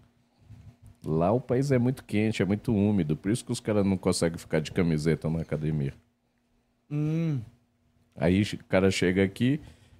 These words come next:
Speaker 1: chega, eu tô apresentando a minha academia pra um, pra uma família, pai, mãe, duas crianças. Aí tá lá um monte de neguinho treinando sem camiseta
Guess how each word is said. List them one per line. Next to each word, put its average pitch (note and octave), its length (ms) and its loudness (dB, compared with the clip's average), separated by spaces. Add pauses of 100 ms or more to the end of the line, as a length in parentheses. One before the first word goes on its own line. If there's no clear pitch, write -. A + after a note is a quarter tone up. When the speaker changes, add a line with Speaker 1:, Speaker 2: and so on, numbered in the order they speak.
(120)
Speaker 1:
chega, G2 340 4
eu G#2 60 6
tô G#2 160 4
apresentando G2+ 720 4
a G2+ 40 4
minha G2+ 180 4
academia G2 580 4
pra F#2 180 2
um, F2 300 2
pra - 160 -8
uma F#2 240 0
família, G2 560 2
pai, A2+ 480 2
mãe, A2+ 600 2 (300)
duas G2 260 0
crianças. G2 680 0 (500)
Aí F2 160 -2
tá G#2+ 160 0
lá G#2 160 4
um F#2+ 60 4
monte G#2+ 420 2
de F#2 80 -2
neguinho F#2 580 4
treinando F2+ 520 2
sem F#2 220 0
camiseta F#2 680 0